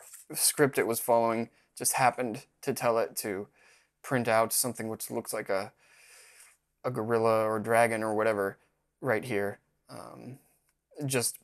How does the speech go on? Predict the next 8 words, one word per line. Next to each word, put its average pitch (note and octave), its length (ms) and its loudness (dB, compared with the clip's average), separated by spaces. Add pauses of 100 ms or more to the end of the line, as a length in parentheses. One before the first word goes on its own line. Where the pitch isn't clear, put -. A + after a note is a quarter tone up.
per A#2+ 320 0
the, G#2 360 -4 (680)
uh, E2 360 -4 (1700)
goofy B2 360 0
algorithm, G#2 580 0 (1120)
or, F#2 320 -6
um, F2 220 -14 (2750)
uh, - 320 -20